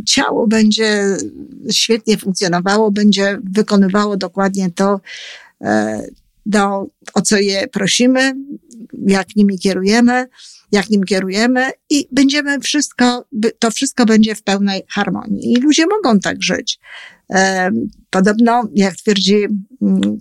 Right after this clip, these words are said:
Karolina, Caroline, Karolina Myss, która jest, no, znaną nauczycielką duchową i taką, y, ba-,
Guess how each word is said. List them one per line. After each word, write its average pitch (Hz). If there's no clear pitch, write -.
Karolina, 190
Caroline, 190
Karolina 190
Myss, 202
która 202
jest, 190
no, 185
znaną 196
nauczycielką 202
duchową 196
i 214
taką, 185
y, 180
ba-, 302